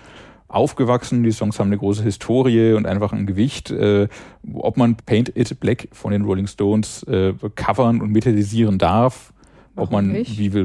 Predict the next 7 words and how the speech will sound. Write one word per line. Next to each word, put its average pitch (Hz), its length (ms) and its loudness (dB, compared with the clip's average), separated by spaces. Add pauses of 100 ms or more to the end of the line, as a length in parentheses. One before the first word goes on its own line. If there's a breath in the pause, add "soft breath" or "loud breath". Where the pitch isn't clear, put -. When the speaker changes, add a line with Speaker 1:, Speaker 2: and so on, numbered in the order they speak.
Speaker 1:
Rock 110 240 0
von 95 300 -4
Queen 110 640 0
covern 104 320 -2
und 110 100 -2
metallisieren 107 540 2
darf. 107 360 2